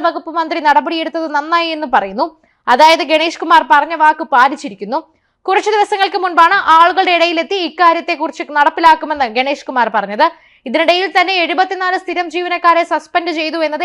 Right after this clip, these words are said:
എല്ലാവരെയും ഞെട്ടിക്കുകയാണ്. കൂടുതലും ഈ പട്ടികയിലുള്ളത് ഡ്രൈവർമാരാണെന്നാണ് മറ്റു ഞെട്ടിക്കുന്ന വാർത്തകൾ. കാരണം ഇവർ ഓടിക്കുന്ന ബസ്സിലിരുന്നാണ് നൂറുകണക്കിനുള്ള ആളുകൾ ദിവസേന കയറിപ്പോകുന്നത്. അതുകൊണ്ട് എന്ത് സുരക്ഷിതമാണ് ഇവർക്ക് ലഭിക്കുന്നതെന്ന് കൂടി ഗതാഗത വകുപ്പ്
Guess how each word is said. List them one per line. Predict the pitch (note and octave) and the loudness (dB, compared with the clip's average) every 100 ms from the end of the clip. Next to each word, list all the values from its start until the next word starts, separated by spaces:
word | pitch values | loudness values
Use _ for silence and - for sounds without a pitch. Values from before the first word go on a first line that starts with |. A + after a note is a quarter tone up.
| D4+ D4 | -4 -2
എല്ലാവരെയും | D#4 E4 D#4+ D#4+ B3+ | 4 4 4 -2 -4
ഞെട്ടിക്കുകയാണ്. | B3+ C#4 C#4 A#3 F3 F#3 D#4+ - _ _ _ _ - | -8 -8 -10 -6 -4 0 -2 -4 _ _ _ _ 0
കൂടുതലും | F#4+ G#4+ A#4 A4 | 2 4 2 2
ഈ | A4 | 2
പട്ടികയിലുള്ളത് | F#4+ E4 F#4+ F#4+ F4+ F4 C4 | 2 2 -2 0 0 0 2
ഡ്രൈവർമാരാണെന്നാണ് | D4 D#4 F#4 F4+ F#4 E4+ D#4+ D#4+ D#4 F4 | 4 4 0 2 4 4 2 2 0 2
മറ്റു | D#4 - E4+ | -2 -2 -6
ഞെട്ടിക്കുന്ന | D4+ C#4+ C#4 A#3 G#3 | -6 -8 -6 -2 0
വാർത്തകൾ. | F#3 - A#3+ C#4+ _ _ C#4+ | 0 0 0 0 _ _ 4
കാരണം | D4 D#4 E4 - - | 6 6 2 -2 -6
ഇവർ | D4 F#4 - D#4 | 2 2 2 0
ഓടിക്കുന്ന | F4 F#4 F#4 C#4+ | 0 -2 -4 0
ബസ്സിലിരുന്നാണ് | D4+ - F4 E4 E4 D#4+ E4+ | 0 0 -4 -4 0 0 0
നൂറുകണക്കിനുള്ള | D#4+ F4+ E4+ E4 E4 E4+ D#4+ D4+ | -2 -2 -2 -2 -4 -4 2 4
ആളുകൾ | D4+ D#4+ D4+ B3 | 4 2 -2 -4
ദിവസേന | C#4 D4 E4 D#4 C#4+ | -6 -4 -4 -4 0
കയറിപ്പോകുന്നത്. | C4+ D4+ A#3+ F#3 F#3+ A3 D4+ - _ - D#4+ | 0 0 -4 -6 -2 2 2 -2 _ 0 2
അതുകൊണ്ട് | F#4 G4 | 2 0
എന്ത് | F#4+ G#4+ G4+ | 0 -2 -2
സുരക്ഷിതമാണ് | G4 - G4+ G4 F#4 F4+ | -6 -6 -4 -2 -2 0
ഇവർക്ക് | F4 E4+ D#4+ | -2 -2 -2
ലഭിക്കുന്നതെന്ന് | D#4 E4+ F4 F4 E4+ E4 E4 | -2 -6 -6 -4 -4 -4 -4
കൂടി | D#4+ | -2
ഗതാഗത | D4 D4+ D#4 E4 D#4 | 0 2 2 2 -2
വകുപ്പ് | D4 C4 | -4 -4